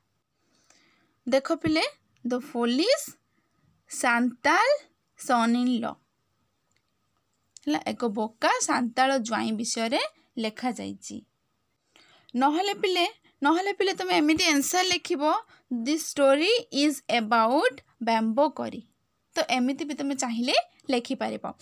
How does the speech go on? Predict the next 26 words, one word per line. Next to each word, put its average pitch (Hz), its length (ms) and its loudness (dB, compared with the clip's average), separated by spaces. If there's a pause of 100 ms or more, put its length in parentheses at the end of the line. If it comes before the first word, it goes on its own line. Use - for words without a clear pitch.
(300)
ତାପରେ 359 300 2
ସେକେଣ୍ଡ 370 420 -2
କ୍ୱେଶ୍ଚନ୍ 381 340 -2
ଆସ, 302 180 0 (180)
ସେକେଣ୍ଡ 311 360 0
ଆଇ, 285 160 2 (240)
"ହ୍ୱାଟ୍ 370 380 2
କରି 277 380 2
ଡିଡ୍ 277 320 -2
ଦ 381 140 -2
ମଦର 247 400 2
ଇନ୍ 302 160 2
ଲ 294 60 2 (400)
ପ୍ରିପେୟାର?" 233 460 -2 (480)
ଶାଶୁ 285 580 0
କି 330 140 0
ପ୍ରକାରର 349 520 -2 (260)
କରି, 247 260 2 (120)
କି 311 180 -2
ପ୍ରକାର 311 440 -2
ତରକାରୀ 269 520 2
ପ୍ରସ୍ତୁତ 240 460 -4
କରିଥିଲେ? 214 520 -8 (880)
ବ୍ୟାମ୍ବୋ 247 340 4
କରି 277 300 2
ନା, 427 100 2